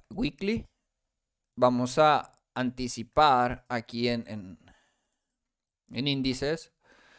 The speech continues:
algún movimiento de, de este order block a, a estos highs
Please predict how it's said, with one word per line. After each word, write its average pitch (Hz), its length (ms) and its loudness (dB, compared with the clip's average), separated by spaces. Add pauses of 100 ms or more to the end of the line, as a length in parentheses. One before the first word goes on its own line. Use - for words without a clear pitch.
(280)
algún 120 340 2
movimiento 127 720 4
de, 98 520 0
de 113 120 -4
este 139 240 2
order 139 340 6
block 165 400 -2 (140)
a, 78 240 -6 (560)
a - 80 0
estos 113 320 -4
highs 143 720 4